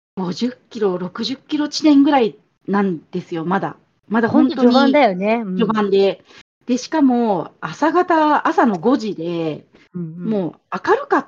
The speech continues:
Speaker 1: たんですよね。
Speaker 2: うんうんうん。
Speaker 1: そう。なのに、
Speaker 2: あの
Speaker 1: いきなり、
Speaker 2: うん。
Speaker 1: あの、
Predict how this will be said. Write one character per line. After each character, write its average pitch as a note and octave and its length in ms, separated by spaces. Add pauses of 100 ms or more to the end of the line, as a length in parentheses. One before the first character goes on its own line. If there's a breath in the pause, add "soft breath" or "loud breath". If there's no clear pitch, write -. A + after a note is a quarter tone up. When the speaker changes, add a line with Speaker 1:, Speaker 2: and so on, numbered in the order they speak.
Speaker 1:
た G3 140
ん F3+ 100
で E3 100
す - 120
よ D#3 80
ね。 F#3+ 560 (340)
Speaker 2:
う D#3+ 40
ん D#3 40
う E3+ 40
ん E3 200
う F3 60 (120)
ん。 D3 100 (380)
Speaker 1:
そ G#3 320
う。 F3 40
な D#4+ 280
の A#3 100
に、 G3 100
Speaker 2:
あ A#3 40
の G#3 300
Speaker 1:
い A3+ 80
き - 260
な - 80 (200)
り、 F#3+ 280 (540)
Speaker 2:
う F#3+ 40
ん。 D#3+ 200 (180)
Speaker 1:
あ G#3 160
の、 F3+ 480